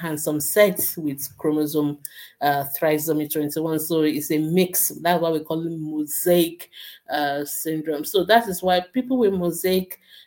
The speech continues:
Down syndrome tend to have, um, same features with other children, but they may not have as many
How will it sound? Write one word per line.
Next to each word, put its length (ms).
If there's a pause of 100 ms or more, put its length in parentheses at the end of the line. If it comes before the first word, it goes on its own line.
(140)
Down 260
syndrome 560
tend 360
to 80
have, 600 (1120)
um, 520 (100)
same 400
features 480
with 160
other 180
children, 480
but 220
they 80
may 220
not 420
have 240
as 320
many 540